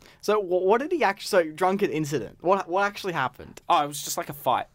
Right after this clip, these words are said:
Speaker 2: in, like, a
Speaker 1: So he just,
Speaker 2: bar.
Speaker 1: like, went to a bar and got, got in a punch up?
Speaker 2: Well, I, I'm sure the reason he wasn't, <laughs> I'm sure he wasn't going to the bar just for the sake of a punch up. But
Speaker 1: <laughs>
Speaker 2: essentially, that's
Speaker 1: You'd
Speaker 2: what
Speaker 1: hope not.
Speaker 2: happened, happened in the end. Um,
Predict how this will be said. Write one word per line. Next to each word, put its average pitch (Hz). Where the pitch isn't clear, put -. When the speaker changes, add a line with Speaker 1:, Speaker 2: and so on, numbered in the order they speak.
Speaker 2:
in, 127
like, 113
a 120
Speaker 1:
So 185
he 170
just, -
Speaker 2:
bar. -
Speaker 1:
like, 165
went 151
to 151
a 139
bar 131
and 123
got, 151
got 139
in 127
a 123
punch 131
up? 113
Speaker 2:
Well, 135
I, 127
I'm 147
sure 190
the 165
reason 139
he 139
wasn't, 123
<laughs> 139
I'm 160
sure 185
he 185
wasn't 160
going 123
to 127
the 113
bar 113
just -
for 123
the 120
sake 110
of 101
a -
punch 117
up. -
But 143
Speaker 1:
<laughs> -
Speaker 2:
essentially, 160
that's 135
Speaker 1:
You'd 170
Speaker 2:
what 175
Speaker 1:
hope 135
not. -
Speaker 2:
happened, 123
happened 127
in 120
the 120
end. 113
Um, 120